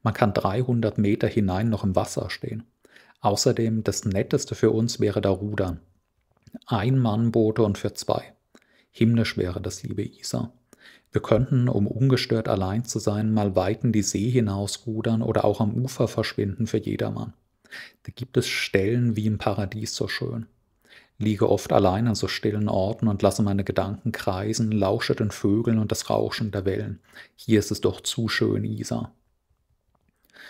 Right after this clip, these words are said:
Vom siebten siebten vierundvierzig stammt dann der erste erhaltene Brief Isabellas an Alfred, der hier komplett wiedergegeben sei. Strahlung, siebter siebter vierundvierzig.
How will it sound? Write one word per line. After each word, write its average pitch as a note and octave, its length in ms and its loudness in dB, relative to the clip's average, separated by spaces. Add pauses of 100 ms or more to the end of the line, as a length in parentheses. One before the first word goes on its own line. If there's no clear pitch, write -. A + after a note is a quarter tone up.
(220)
Vom A#2+ 240 0
siebten C3 480 -2
siebten A2+ 400 -4
vierundvierzig A2+ 1040 -2
stammt - 400 0
dann A#2 120 4
der A2+ 120 2
erste G#2+ 360 0
erhaltene G#2+ 460 0
Brief - 340 -6
Isabellas G2+ 720 0
an G2+ 100 2
Alfred, A2 800 -4
der G#2 80 2
hier A2+ 260 -4
komplett - 520 -2
wiedergegeben G#2 640 -4
sei. A#2 300 -8 (1200)
Strahlung, A#2+ 960 -2
siebter B2 460 -2
siebter G#2+ 440 -2
vierundvierzig. - 960 -4